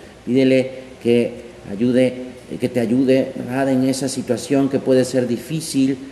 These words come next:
o, o incluso, incluso, eh, mm, pedir por, por algún, alguien cercano, ¿verdad? Que Dios le ayude a, a algún familiar o algún amigo. Bueno, pues mira, es esta,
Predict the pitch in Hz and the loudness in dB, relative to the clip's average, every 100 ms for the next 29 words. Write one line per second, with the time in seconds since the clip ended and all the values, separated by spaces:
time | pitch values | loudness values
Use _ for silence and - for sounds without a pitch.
0 | - - 120 127 131 - 160 139 147 247 | -20 -8 2 4 4 4 2 4 4 6
1 | 262 240 202 - - - - 131 135 131 | 6 4 2 0 -8 -12 -10 -4 -4 0
2 | 175 208 226 - - - - 143 143 143 | 2 4 2 0 -6 -10 0 2 4 2
3 | 143 131 127 120 92 - - 117 147 160 | 4 4 6 4 0 -8 0 4 4 4
4 | 196 160 - 131 135 135 - 117 120 - | 4 2 0 -4 -6 -6 -8 -4 -2 -2
5 | 160 180 214 - 127 107 147 185 220 165 | 0 2 0 0 -4 -4 -2 0 -2 -4
6 | - 104 123 165 - 107 151 170 170 147 | -6 -6 -6 -6 -6 -2 -2 0 0 0
7 | 170 160 143 - 123 - - - 98 123 | 0 0 -4 -8 -12 -12 -16 -10 -4 -4
8 | 131 135 120 107 139 170 131 123 143 120 | -2 0 0 0 -2 -2 0 0 0 0
9 | 117 156 143 131 - - - - - - | 2 2 0 -2 -8 -18 -20 -20 -12 -2
10 | 185 202 190 - - - 117 135 135 - | 0 0 -4 -14 -14 -8 0 2 2 0
11 | - - - - - - - - - - | -8 -16 -20 -20 -20 -20 -20 -20 -16 -2
12 | 120 113 - - - - 113 - 131 110 | -2 -2 -8 -18 -14 -10 -8 -2 0 -2